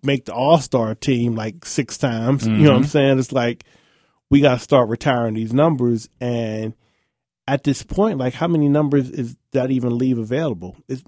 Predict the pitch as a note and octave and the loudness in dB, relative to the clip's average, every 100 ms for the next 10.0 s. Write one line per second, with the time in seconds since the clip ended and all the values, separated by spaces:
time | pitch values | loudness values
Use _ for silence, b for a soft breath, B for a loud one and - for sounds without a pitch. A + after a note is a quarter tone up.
0 | - D3 D#3+ E3 C#3 C#3+ - C#3+ C3 B2 | -10 0 2 4 2 0 0 2 2 0
1 | C3+ D#3 F#2+ G2 A2 A#2+ - _ - A2 | 0 -2 -4 -10 -8 -10 -12 _ -14 -8
2 | B2+ - C#3+ B2 - A#2+ B2+ A#2+ A2+ - | -8 -2 -2 -2 -6 -6 -2 -2 -4 -8
3 | _ _ _ _ C3+ C#3+ C#3+ C#3+ C#3+ B2+ | _ _ _ _ 0 2 2 2 2 2
4 | A#2 A2+ - _ _ _ _ _ _ _ | 0 -6 -12 _ _ _ _ _ _ _
5 | _ _ _ _ - B2 C3+ D#3+ D#3 C#3+ | _ _ _ _ -12 0 2 4 4 4
6 | C3+ B2 - D3 - - - C3 A#2 G#2+ | 2 -4 -2 -2 -4 -14 -10 -6 -4 -4
7 | A2+ - E3 - - D#3 C3 B2 - D3 | -6 -6 -6 -6 -4 -2 -2 -4 -6 -4
8 | D#3 B2 C3 D3+ B2+ B2 C3 C3 C3 B2+ | -4 -4 -4 -6 -6 -6 -4 0 0 0
9 | D3+ A#2+ A#2+ A2+ G#2 - A2 F#2+ - | -2 -2 -2 -2 -4 -4 -6 -6 -10